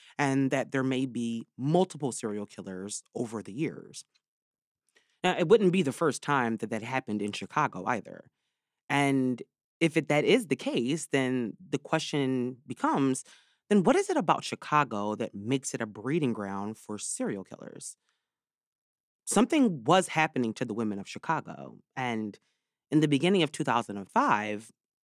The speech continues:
a serial killer was arrested.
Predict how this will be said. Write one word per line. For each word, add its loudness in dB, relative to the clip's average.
a -4
serial 0
killer -8
was 0
arrested. -6